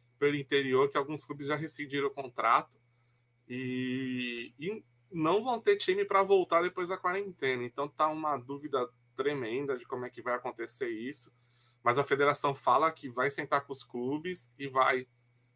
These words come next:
e vai definir o que vai acontecer, tá? Essas são as duas notícias principais aí da,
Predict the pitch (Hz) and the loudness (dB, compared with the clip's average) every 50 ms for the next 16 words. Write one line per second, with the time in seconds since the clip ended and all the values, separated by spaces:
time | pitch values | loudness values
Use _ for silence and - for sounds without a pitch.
0 | _ _ _ - 120 107 131 127 127 135 139 127 - - 123 117 120 123 131 127 | _ _ _ -10 -6 0 0 0 2 2 2 0 0 -2 -4 -4 -2 -2 -4 -4
1 | - 131 117 127 123 - - 127 139 - - - - - - - - - _ _ | -4 -2 0 0 0 0 -2 -2 0 0 0 0 0 -4 -4 -6 -8 -12 _ _
2 | _ _ _ _ - 104 113 117 _ _ _ _ _ _ - 117 117 113 131 123 | _ _ _ _ -8 -8 -8 -10 _ _ _ _ _ _ -6 -4 -4 -2 -2 0
3 | - 139 139 139 135 127 120 127 135 135 131 127 127 - - 123 117 127 120 - | 2 2 4 4 2 2 2 0 0 0 0 -2 -4 -4 -4 -6 -4 -4 -4 -6
4 | - 120 120 113 - - 104 - - 101 110 113 104 110 107 107 104 104 95 104 | -6 -6 -6 -6 -6 -6 -6 -4 -2 0 0 0 0 -2 -2 -2 -2 -4 -4 -4
5 | 101 98 95 90 90 90 | -4 -4 -4 -6 -8 -12